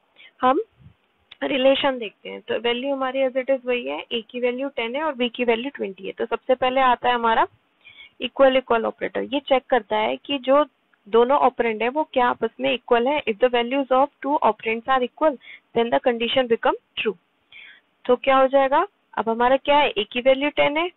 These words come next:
B की value twenty है, तो दोनों equal नहीं है, तो हमारा is not true आ जाएगा, Means या तो false आ जाएगा या फिर is not true। ठीक है, अब दूसरा है हमारा not equal to,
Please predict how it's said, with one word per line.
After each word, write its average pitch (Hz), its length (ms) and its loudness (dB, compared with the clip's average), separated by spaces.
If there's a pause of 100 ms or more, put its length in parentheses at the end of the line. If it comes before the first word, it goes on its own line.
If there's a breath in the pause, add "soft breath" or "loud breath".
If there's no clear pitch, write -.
B 208 140 -8
की 240 100 -4
value 247 260 0
twenty 262 320 -2
है, 285 80 -2
तो 277 100 0
दोनों 220 320 0
equal 262 300 0
नहीं 285 260 -2
है, 311 100 -8 (300 loud breath)
तो 240 100 0
हमारा 233 340 0 (320)
is 226 180 -2
not 247 340 2
true 240 200 2
आ 180 80 0
जाएगा, - 340 -12 (100)
Means 277 300 -8
या 233 80 -2
तो 294 220 -2 (540)
false 262 300 4
आ 320 100 6
जाएगा 320 360 2 (300 loud breath)
या 226 100 4
फिर 277 280 0
is 240 80 -2 (120)
not 262 260 2
true। - 140 -8 (340)
ठीक 294 140 -6
है, 359 80 -2 (440 loud breath)
अब 208 120 -4
दूसरा 262 360 0
है 269 80 4
हमारा 254 320 0 (320)
not 277 300 2
equal 190 400 -4
to, 196 100 -8